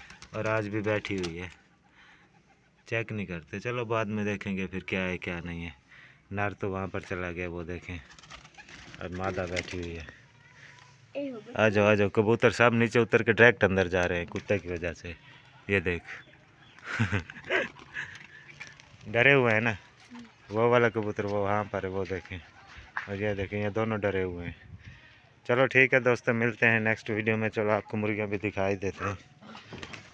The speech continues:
Speaker 1: हाँ, ये देखो, ये देखो, गुस्सा देख कर रही हैं। डरा रही है ना कबूतरों को। मुर्गियाँ तो अपनी फ्रेश खड़ी हैं, कुछ खाना पीना खा पी रही हैं और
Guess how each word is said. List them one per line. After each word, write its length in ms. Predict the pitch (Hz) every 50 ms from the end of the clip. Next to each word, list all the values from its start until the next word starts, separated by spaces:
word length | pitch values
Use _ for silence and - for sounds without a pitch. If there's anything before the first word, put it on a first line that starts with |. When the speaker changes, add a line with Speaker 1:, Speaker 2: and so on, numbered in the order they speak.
| - -
Speaker 1:
हाँ, 240 | 110 117 117 113 101 - - - - _ _ _ - - - -
ये 140 | 104 113 110
देखो, 240 | 95 98 95 - 98
ये 140 | 101 107 101
देखो, 260 | 98 98 90 101 95
गुस्सा 280 | 98 113 110 - 123 110
देख 260 | 101 104 101 - -
कर 140 | - 92 85
रही 140 | 85 90 87 - - - _ _ - - - - - - - - - - - _ _ _ _ _ - 98
हैं। 220 | 98 107 120 117 - _ _ _ _ _ _ _ _ _ _ - - _ _ _ - -
डरा 260 | 101 95 110 120 127
रही 140 | 135 135 127
है 100 | 120 120
ना 80 | 123 143
कबूतरों 420 | 131 143 131 135 123 - 117 113
को। 180 | 104 - - 98 - - - _ _ - - _ _ _ _ - - - - _ _ _ _ _ -
मुर्गियाँ 400 | 110 110 117 117 117 120 117 113
तो 100 | 113 113
अपनी 220 | 110 - 117 110
फ्रेश 300 | 101 - 107 107 104 - -
खड़ी 260 | - - 107 107 107
हैं, 120 | 107 104
कुछ 220 | - - 101 92 -
खाना 320 | - - 101 101 104 101
पीना 300 | - - 101 98 98 95
खा 240 | 87 - - 92 98 95 95
पी 140 | 104 101 101
रही 120 | 92 101
हैं 180 | 101 98 90 - - - - - - - _ _ _ _ _ _ _ _ _ _ _ _ _ _ _ _ _ _ _ _ _ _ _ _ - 90
और 80 | 90